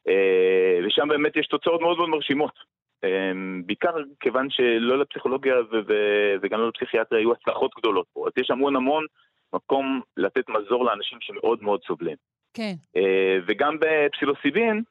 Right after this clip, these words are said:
Speaker 1: הייתה החלטה ככה לא ללכת ל-L S D, כי L S D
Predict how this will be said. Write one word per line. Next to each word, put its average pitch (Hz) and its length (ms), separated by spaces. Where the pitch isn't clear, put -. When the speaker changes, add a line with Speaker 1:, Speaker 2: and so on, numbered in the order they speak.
Speaker 1:
הייתה 147 220
החלטה 139 320
ככה 131 200
לא 131 180
ללכת 131 200
ל-L 120 200
S 104 140
D, 131 100
כי 92 460
L 101 40
S - 180
D 117 40